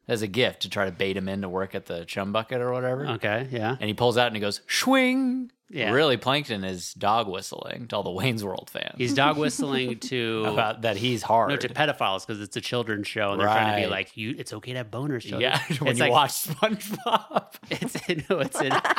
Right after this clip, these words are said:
Speaker 2: what is it? Is it
Speaker 1: There's no
Speaker 2: Aladdin?
Speaker 1: children in SpongeBob.
Speaker 2: <laughs> Is it in Aladdin?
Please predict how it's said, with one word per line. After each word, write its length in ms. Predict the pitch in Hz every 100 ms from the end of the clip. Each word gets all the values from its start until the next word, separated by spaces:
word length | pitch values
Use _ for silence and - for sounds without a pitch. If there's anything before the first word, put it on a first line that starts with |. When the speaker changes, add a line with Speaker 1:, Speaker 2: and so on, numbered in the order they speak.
| - - -
Speaker 2:
what 120 | 185
is 60 | 190
it? 100 | 165
Is 140 | 156
it 40 | 156
Speaker 1:
There's 100 | 139
no 80 | 139
Speaker 2:
Aladdin? 220 | 131 139
Speaker 1:
children 400 | 123 120 123 120
in 80 | -
SpongeBob. 720 | 285 - - 277 127 123 131
Speaker 2:
<laughs> 60 | -
Is 100 | 131
it 120 | 151
in 80 | 135
Aladdin? 600 | 123 110 107 117 139 156